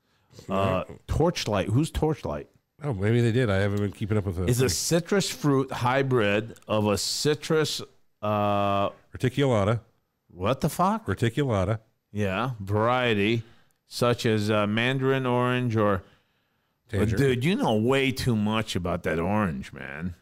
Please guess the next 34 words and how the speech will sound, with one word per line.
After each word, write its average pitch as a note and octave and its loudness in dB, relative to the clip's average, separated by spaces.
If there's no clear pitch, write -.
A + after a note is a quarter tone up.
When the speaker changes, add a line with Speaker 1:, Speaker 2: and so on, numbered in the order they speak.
Speaker 2:
I - 0
think D#3 0
Speaker 1:
I - 2
mean, F3 2
Speaker 2:
he, F3+ 2
Speaker 1:
I F3+ 0
Speaker 2:
uh, F3+ 2
Speaker 1:
mean, F#3+ 4
I'm F#3 2
glad F3 2
you C#3 2
do, C#3+ 2
but B2 0
I, C3 0
it's, C#3+ -8
the D3+ -2
fucker G#3 0
probably D3+ 0
got B2 0
it A2+ -4
from G#2+ -4
the F#2 -2
dictionary. D#2 -6
Now A#2+ -2
he B2 2
wants A2+ 0
to G#2 -2
look G#2+ 0
like G2 -4
the - -16
professor F2 -8
on F2+ -6
Gilligan's E2 -10
Island. D#2 -8